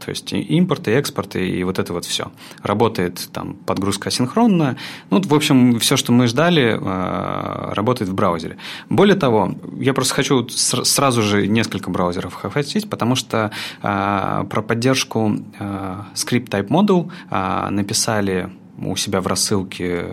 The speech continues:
ребята из Mozilla и сказали, что они начали это всё впиливать и хотят, чтобы в пятьдесят третьем, в пятьдесят четвёртом Firefox, э, уже появились модули в релизном версии, в версиях Firefox. То есть это где-то,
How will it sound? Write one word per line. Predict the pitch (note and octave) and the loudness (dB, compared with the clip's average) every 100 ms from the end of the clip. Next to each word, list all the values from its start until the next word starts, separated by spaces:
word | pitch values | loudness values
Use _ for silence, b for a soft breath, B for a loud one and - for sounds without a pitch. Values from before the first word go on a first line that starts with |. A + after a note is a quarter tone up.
| - | -8
ребята | G2 F#2+ F#2+ G2 | -6 -4 -2 -2
из | F#2+ | 0
Mozilla | G2+ G#2+ F#3 G3 | 0 2 4 4
и | A#2 G#2+ | 4 2
сказали, | - G#2 A#2 B2+ | -2 0 2 2
что | - - A2 G2+ B B B | -2 0 0 0 B B B
они | G2+ G#2+ A2 G#2 | 0 4 4 4
начали | G2+ G2+ - F#2+ F2+ F#2 - - | 4 2 -2 -2 -2 -4 -8 -8
это | A2 - | -6 -4
всё | - | -4
впиливать | - G3+ A3 F#3+ - | -2 0 4 2 0
и | - A2 A2 A2 G#2 G2+ F#2+ F#2+ G2 | -2 -2 0 0 0 0 0 -2 -2
хотят, | A2 G#2 C3+ | -2 -2 -2
чтобы | - G2+ G2 | -2 -2 -2
в | - | -2
пятьдесят | - G2+ - | -4 -4 0
третьем, | G2+ G2+ F#2+ | -2 0 -6
в | |
пятьдесят | - - | -4 -4
четвёртом | F#2 - - G2+ F#2+ F2 B B | -2 -4 -2 -4 -4 -8 B B
Firefox, | - G#2 G#2+ E3 E3 - | -4 -2 0 0 2 0
э, | G2+ - | 0 -2
уже | - - G2 F#2 F2+ F#2 A2 | -6 -8 -6 -6 -4 0 0
появились | B2+ G2+ A2 A2 - - | 2 2 2 2 -2 -4
модули | G#2 G2 A#2+ C#3 C3+ B2+ A#2+ | -4 2 2 4 4 2 0
в | G#2 G2+ A2+ | -4 -2 0
релизном | A#2 B2 A2 F#2 F2+ | 2 2 2 0 0
версии, | F2+ E2+ - | -2 -4 -6
в | - F#2+ | -6 -6
версиях | F#2 F#2 - - | -4 -4 -4 -6
Firefox. | - - G2+ - | -8 -6 -6 -2
То | D3+ | -2
есть | D3 | -2
это | A#2+ | -2
где-то, | G2+ G2 A2+ G2 | -4 -2 -2 -2